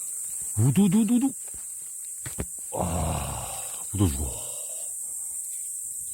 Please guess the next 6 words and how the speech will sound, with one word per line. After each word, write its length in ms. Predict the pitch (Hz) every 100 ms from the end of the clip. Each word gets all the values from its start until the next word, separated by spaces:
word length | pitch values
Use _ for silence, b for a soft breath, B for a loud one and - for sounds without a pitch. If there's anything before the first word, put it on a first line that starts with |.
| - - - - - - - -
아, 180 | 104 90
이렇게 140 | 82 -
잘려버렸네. 360 | 101 82 76 69 - - - - - - - - - - - - - - - - -
고마워, 320 | 98 107 107
또. 460 | 104 123 117 135 151 - - - - -
오, 640 | 240 - 202 208 214 135